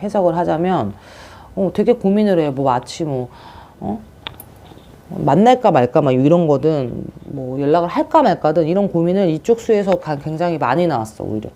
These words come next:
그냥 이번 분들은 내가 할까 말까라는 생각을 했었을 수 있는데 지금 이 상황에서는 할까 말까의 고민보다는 기다리는 수의 느낌이 강한 카드들이고, 요거는, 어, 내가, 열쇠는 내가 쥐고 있어, 내가 하면 얘는 받아줄 거야 라는 확신이 있는 카드들.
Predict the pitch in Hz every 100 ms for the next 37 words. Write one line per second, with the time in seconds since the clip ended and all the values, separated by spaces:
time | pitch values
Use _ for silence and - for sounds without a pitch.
0 | - - - - - 190 170 165 196 170
1 | 165 165 185 151 113 - - - - 165
2 | 175 - 302 302 277 220 202 190 180 175
3 | 202 196 185 175 175 170 170 - - -
4 | 269 277 269 208 - 156 156 147 - 165
5 | 147 139 165 160 147 139 147 156 - 262
6 | 277 247 208 175 165 160 147 147 135 135
7 | 165 165 107 107 - - - - - -
8 | - - - - - - - 196 285 269
9 | 247 220 214 202 180 139 135 156 147 143
10 | - 156 180 175 151 131 123 113 165 156
11 | 104 - 143 147 156 180 135 107 - -
12 | - - 143 151 165 160 160 131 135 151
13 | 196 190 135 139 143 143 139 - 131 131
14 | 139 185 185 208 185 131 139 - 175 175
15 | 160 156 147 139 127 127 254 - 269 240
16 | 156 135 131 151 147 117 98